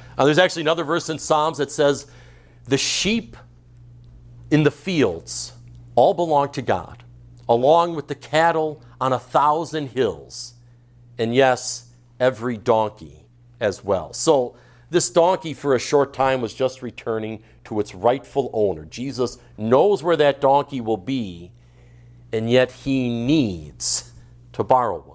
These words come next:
Now, if we look a little further ahead in the story, it's even more amazing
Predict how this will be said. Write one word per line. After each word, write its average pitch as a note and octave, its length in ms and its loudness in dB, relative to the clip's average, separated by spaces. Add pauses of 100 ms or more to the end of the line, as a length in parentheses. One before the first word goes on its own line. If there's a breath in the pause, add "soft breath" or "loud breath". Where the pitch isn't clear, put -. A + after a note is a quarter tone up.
(1040 loud breath)
Now, A#2 140 2
if A2 100 -4
we A#2+ 80 -4
look A2+ 280 0
a A#2 40 2
little A2+ 280 0
further A2+ 360 2
ahead C3 260 0
in G#2 80 -4
the F2+ 80 -6
story, F2+ 380 -4
it's G#2+ 140 -8
even G#2+ 300 -2
more F3+ 200 4
amazing F2 600 -6